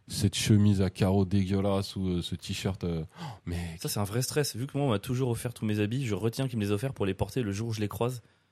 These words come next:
Speaker 2: Et du coup, c'est un casse-tête.
Speaker 1: Mec, ma belle-mère, pour mon anniversaire,
Speaker 2: Un pull.
Speaker 1: une fois, elle m'a offert un t-shirt avec une photo,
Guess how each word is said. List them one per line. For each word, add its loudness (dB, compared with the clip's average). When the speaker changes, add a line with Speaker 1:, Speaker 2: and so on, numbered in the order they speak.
Speaker 2:
Et -12
du -8
coup, -10
c'est -6
un -10
casse-tête. -6
Speaker 1:
Mec, 2
ma 2
belle-mère, 0
pour -4
mon 0
anniversaire, -2
Speaker 2:
Un -6
pull. -2
Speaker 1:
une 0
fois, -4
elle -2
m'a 0
offert -2
un -4
t-shirt -2
avec 0
une 0
photo, 0